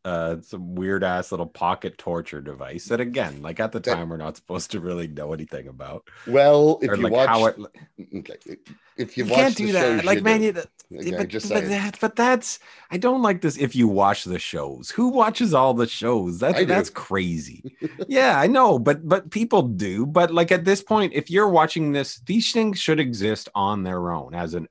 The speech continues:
Speaker 1: an
Speaker 2: Mm.
Speaker 1: episode of television, and, and t-,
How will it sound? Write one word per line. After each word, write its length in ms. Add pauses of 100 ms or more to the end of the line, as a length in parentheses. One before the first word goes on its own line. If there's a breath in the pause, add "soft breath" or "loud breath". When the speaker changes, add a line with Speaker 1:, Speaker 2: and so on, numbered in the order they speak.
Speaker 1:
an 100
Speaker 2:
Mm. 100
Speaker 1:
episode 300
of 100
television, 680 (480 loud breath)
and, 360 (460 soft breath)
and 360 (220)
t-, 100